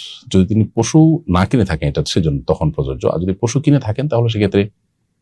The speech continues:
যে পশু কিনেছেন সেটা কোরবানির দিনগুলোতে কেনা, আহ, জবাই করা যায় নাই কোনো কারণে, তাহলে সেটা কোরবানির দিনগুলো পার হওয়ার পর ওটা কোনো গরিব দুঃখীকে দান করে দিবে, সাদেকা করে দিবে।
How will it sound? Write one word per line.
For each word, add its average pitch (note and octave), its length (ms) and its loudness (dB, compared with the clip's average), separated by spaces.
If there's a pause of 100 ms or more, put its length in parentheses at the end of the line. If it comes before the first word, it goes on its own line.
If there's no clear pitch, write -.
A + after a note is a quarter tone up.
(800)
যে F#2 160 2
পশু - 300 -6
কিনেছেন D#2+ 360 0
সেটা D#2 220 -2
কোরবানির D2 360 -2
দিনগুলোতে C#2+ 380 -4
কেনা, D2+ 320 -2
আহ, - 400 -8
জবাই E2+ 240 2
করা F2 200 0
যায় G2 200 2
নাই E2 140 -2
কোনো C2+ 160 -8
কারণে, - 320 -8
তাহলে C3 220 0
সেটা E2 260 0 (420)
কোরবানির E2+ 240 0
দিনগুলো D2+ 280 0
পার D2 180 0
হওয়ার G2 200 -4
পর C#3 160 -2
ওটা C#2 180 0
কোনো C#2 200 -6
গরিব C2 180 -4
দুঃখীকে - 280 -10
দান C2+ 200 -6
করে - 160 -12
দিবে, - 180 -8
সাদেকা - 340 -6
করে B1+ 180 -8
দিবে। - 160 -14